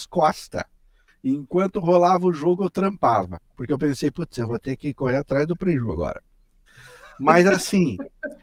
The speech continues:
<laughs> dizem no grupo bolsonarista,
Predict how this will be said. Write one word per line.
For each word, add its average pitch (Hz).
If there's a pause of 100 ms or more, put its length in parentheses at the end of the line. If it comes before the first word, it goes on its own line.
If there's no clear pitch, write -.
<laughs> -
dizem 247
no 165
grupo 147
bolsonarista, 214